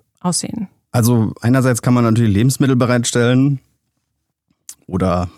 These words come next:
Speaker 2: Hygieneartikel einkaufen und dann, äh, liefern. Ähm, das ist der eine Weg. Der andere Weg ist, das hat die Bundesregierung Anfang der Woche als Antwort auf eine kleine Anfrage im Bundestag, ähm, aus der Linksfraktion, ähm, gesagt, dass man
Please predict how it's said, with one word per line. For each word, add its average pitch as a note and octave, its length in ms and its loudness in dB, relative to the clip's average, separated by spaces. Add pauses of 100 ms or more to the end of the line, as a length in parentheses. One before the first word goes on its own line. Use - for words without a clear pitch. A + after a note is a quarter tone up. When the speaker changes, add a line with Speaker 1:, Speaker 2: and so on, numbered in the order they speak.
(120)
Speaker 2:
Hygieneartikel A2 720 0
einkaufen A2+ 640 -2
und G2+ 240 -2
dann, G#2+ 260 0
äh, F#2+ 220 -2
liefern. B2 640 0
Ähm, G2+ 500 0
das - 600 -6 (400)
ist - 220 -6
der D#2+ 100 0
eine A#2 220 2
Weg. A#2 220 0
Der F2+ 120 -2
andere A#2+ 280 0
Weg A#2 200 0
ist, A#2 180 -2
das G2+ 160 -6
hat G2+ 100 -2
die G#2 60 0
Bundesregierung G#2+ 720 0
Anfang A2 260 -2
der F#2+ 160 -2
Woche A2+ 400 -2 (600)
als G2+ 160 -2
Antwort G#2 280 -2
auf F#2 100 -4
eine F2+ 140 0
kleine G2 260 0
Anfrage G#2+ 420 0
im G2 140 2
Bundestag, A2+ 800 0
ähm, G2+ 320 0
aus - 180 -4
der F#2+ 100 -4
Linksfraktion, A2+ 1000 0
ähm, G#2 480 0 (120)
gesagt, G2+ 460 -2 (200)
dass G2+ 260 -4
man G#2+ 400 0